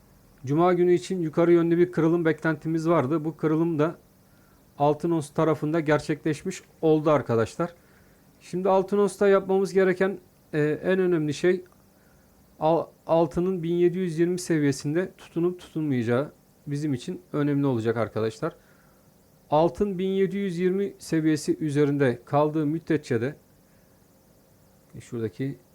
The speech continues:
bin yedi yüz yirmi seviyesi üzerinde kaldığı müddetçe de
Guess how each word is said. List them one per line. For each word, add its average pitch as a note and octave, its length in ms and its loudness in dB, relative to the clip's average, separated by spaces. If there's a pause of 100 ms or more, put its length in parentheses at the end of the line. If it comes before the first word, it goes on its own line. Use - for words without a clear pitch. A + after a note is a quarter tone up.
(2250)
bin C#3+ 140 -2
yedi D3 280 -2
yüz C3+ 200 -2
yirmi D3 200 -2
seviyesi C3+ 460 -2
üzerinde C3+ 400 -2
kaldığı C#3 340 0
müddetçe C#3 520 -2
de E3+ 160 -2